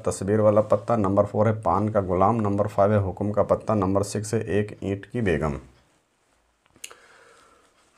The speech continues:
तो ये प्रायिकता का क्वेश्चन है और इसको सॉल्व करने के लिए पहले हम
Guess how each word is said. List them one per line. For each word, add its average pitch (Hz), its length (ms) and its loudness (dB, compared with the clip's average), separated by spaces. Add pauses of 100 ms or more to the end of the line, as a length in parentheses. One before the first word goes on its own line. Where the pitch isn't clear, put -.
(140)
तो 120 480 10 (1500)
ये 117 100 -4
प्रायिकता 127 480 4
का 151 100 4
क्वेश्चन 147 400 6
है 160 100 6
और 147 160 8
इसको 135 240 0
सॉल्व 131 280 8
करने 131 300 2
के 127 120 0
लिए 127 140 4
पहले 120 300 2
हम 120 180 2